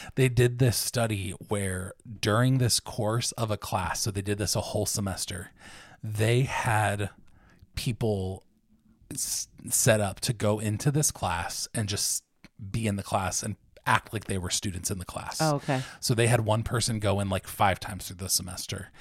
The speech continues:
Speaker 1: one person go in, like, fifteen times that semester, and one person go in, like, thirty times that semester.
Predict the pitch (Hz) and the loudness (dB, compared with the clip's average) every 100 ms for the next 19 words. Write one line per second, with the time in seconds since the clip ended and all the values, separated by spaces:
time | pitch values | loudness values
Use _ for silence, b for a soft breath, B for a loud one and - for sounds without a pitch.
0 | B B B 107 110 113 - 110 - 101 | B B B 2 2 2 -2 -2 0 -2
1 | 95 98 95 92 90 90 - - - - | 0 0 0 -2 -4 -6 -8 -20 -16 -10
2 | 104 - - 143 127 - 95 92 92 101 | -8 -4 2 2 2 -2 -6 -8 -10 -8
3 | - - - 98 - 104 92 - 92 92 | -8 -6 -6 -6 -4 -4 -4 -6 -6 -4
4 | 101 - 98 - 90 87 85 85 90 - | -4 -2 -4 -4 -4 -6 -6 -10 -14 -10
5 | 98 87 87 - 117 - - - - 104 | -8 -8 -10 -12 -12 -14 -10 -8 -8 -8
6 | - 107 | -10 -12